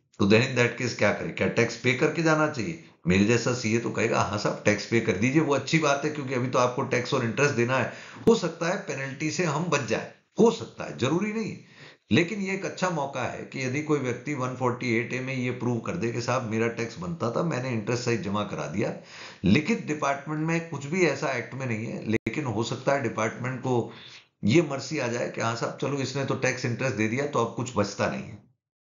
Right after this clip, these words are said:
लेकिन इस बात की संभावना practically कम है, ये बात की संभावना ज्यादा है दोस्तों कि department फिर भी आपका assessment खोले। पर फिर भी मैं मानता हूं कि करदाता के लिए अच्छा हो कि वो अपना tax plus interest पे करते जाए। लेकिन जिन लोगों को लगता है कि, "साहब, मेरी तो कोई चोरी नहीं है",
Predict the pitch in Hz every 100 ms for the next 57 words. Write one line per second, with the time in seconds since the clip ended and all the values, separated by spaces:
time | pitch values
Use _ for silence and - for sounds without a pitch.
0 | _ 113 151 185 170 151 135 151 156 165
1 | 151 113 101 107 165 190 - 127 - 120
2 | 113 98 92 98 117 - - _ - 127
3 | 202 143 135 131 117 117 120 120 123 107
4 | 107 110 104 101 120 - 107 95 98 101
5 | 120 113 123 147 175 127 - 110 98 101
6 | - 104 92 87 90 98 - - - -
7 | 123 147 160 226 202 160 131 117 139 131
8 | 131 135 - 113 113 120 131 131 123 113
9 | - 123 110 117 113 117 110 107 110 101
10 | 113 - 113 104 101 92 131 127 120 107
11 | 92 87 78 73 76 - 85 104 135 156
12 | 120 139 156 156 156 143 120 - 156 156
13 | 156 156 131 139 143 - 147 143 139 165
14 | 165 156